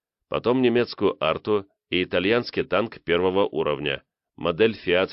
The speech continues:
три тысячи. Я планировал быть именно немецким офицером. Сами немцы итальянцев не особо уважали,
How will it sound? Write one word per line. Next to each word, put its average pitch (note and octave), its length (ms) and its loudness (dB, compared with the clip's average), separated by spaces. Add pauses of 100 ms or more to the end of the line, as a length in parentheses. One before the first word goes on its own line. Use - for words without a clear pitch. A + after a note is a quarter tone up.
три F#2+ 180 -6
тысячи. D2+ 560 -8 (680)
Я F2+ 200 0
планировал G2 600 4
быть F#2+ 220 -2
именно F#2+ 360 -2
немецким F#2 580 0
офицером. D2 600 -4 (420)
Сами G#2 360 0
немцы A2 400 2
итальянцев F#2 640 0
не G2 80 0
особо G2 340 0
уважали, D2 680 -2